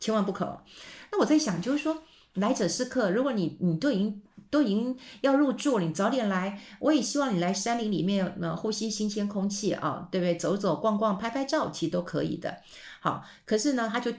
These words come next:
请切勿提早到达，园区没有开放啊。那你提早到达，他建议你去附近啊，走走逛逛。好，然后呢，这个下，然后就跟你讲说，你入园时间就是两点到三点哦。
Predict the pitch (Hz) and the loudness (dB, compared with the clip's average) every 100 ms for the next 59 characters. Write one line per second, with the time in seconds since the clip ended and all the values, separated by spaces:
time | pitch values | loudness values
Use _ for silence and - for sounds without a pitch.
0 | - - _ _ - 160 - - - - | -10 -20 _ _ -4 -4 -6 0 4 6
1 | 277 180 220 151 - - 185 - - 175 | 6 6 2 2 -2 -6 -2 -2 -2 -2
2 | - - - 175 202 277 277 208 208 214 | -2 -6 0 2 4 4 2 2 0 4
3 | 240 - - _ _ _ - - - - | 2 2 -14 _ _ _ -8 -8 -10 -20
4 | - - 302 254 190 240 254 190 247 214 | -18 0 4 4 2 0 2 2 4 2
5 | 180 175 214 269 240 214 160 135 220 202 | 2 0 2 4 4 4 0 0 -2 0
6 | 208 175 196 131 - 151 151 165 180 165 | -2 0 -2 -2 -4 -2 0 2 2 2
7 | 196 165 185 - - - _ - - - | 2 2 0 0 -4 -18 _ -6 -6 -10
8 | - - 226 339 294 269 269 - _ - | -10 2 4 4 4 2 -2 -8 _ 2
9 | 262 240 233 294 240 - 208 254 254 233 | 4 4 4 2 2 0 4 4 2 -2
10 | 233 208 170 220 170 247 233 180 180 185 | 0 0 2 2 2 4 4 2 2 2
11 | 202 180 175 143 160 156 165 156 - | 2 2 2 0 -2 0 0 0 -2